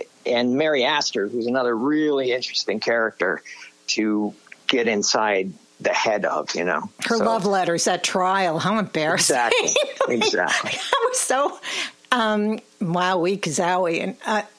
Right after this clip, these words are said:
Speaker 2: I don't know. But I like Mary Astor. I think she's a really good actress. I don't know. You know, I'm, I am a person who is, I will, compared to Casablanca, I really am not a big fan of the Maltese Falcon.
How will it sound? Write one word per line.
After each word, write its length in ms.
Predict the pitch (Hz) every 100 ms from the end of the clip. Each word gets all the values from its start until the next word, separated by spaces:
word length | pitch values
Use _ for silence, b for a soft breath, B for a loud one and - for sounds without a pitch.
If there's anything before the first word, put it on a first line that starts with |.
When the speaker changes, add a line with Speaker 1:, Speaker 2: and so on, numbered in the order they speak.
| -
Speaker 2:
I 160 | 208 202
don't 160 | 190 180
know. 240 | 156 151
But 200 | - - -
I 180 | 233
like 320 | 277 226 214 -
Mary 220 | 175 165
Astor. 380 | 160 170 - 156
I 100 | 170
think 180 | 208
she's 360 | - 185 160 - B B B B B -
a 300 | 202 175 170
really 400 | 202 190 196 185
good 180 | - -
actress. 500 | 131 - - 180 -
I 260 | 247 339 427
don't 260 | 415 415 359
know. 280 | 339 208 180
You 120 | 214
know, 100 | 233
I'm, 240 | 247 277 339 233 -
I 160 | 214 262
am 280 | 330 240
a 60 | 214
person 380 | 214 214 202 208
who 140 | 180
is, 220 | 175 160 - B B B B B -
I 140 | 214 196
will, 260 | 214 214 - - 214
compared 280 | 247 247 339
to 60 |
Casablanca, 840 | 269 226 208 202 - 175 165 165 -
I 100 | 202
really 580 | 208 233 240 208 196 180
am 100 | 202 196
not 220 | 196 180
a 60 |
big 180 | 170 180
fan 260 | - 180 165
of 60 |
the 80 | 156
Maltese 440 | 156 147 - 143 -
Falcon. 460 | 151 - - -